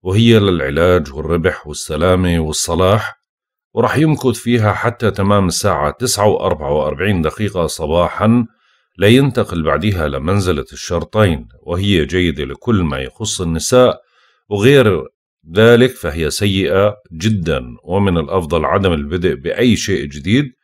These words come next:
هي جيدة لعلاج الأسنان والعمليات الصغرى وتقليم الأظافر وحلاقة الشعر.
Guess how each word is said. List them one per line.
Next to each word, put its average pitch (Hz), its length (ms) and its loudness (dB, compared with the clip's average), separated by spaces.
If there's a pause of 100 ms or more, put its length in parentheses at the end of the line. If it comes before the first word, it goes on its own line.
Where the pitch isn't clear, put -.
(420)
هي 143 320 6
جيدة 101 640 4
لعلاج 80 560 2
الأسنان 98 580 0
والعمليات 80 720 -2
الصغرى 95 460 0
وتقليم 92 500 0
الأظافر 90 640 -2
وحلاقة 85 920 0
الشعر. 90 440 0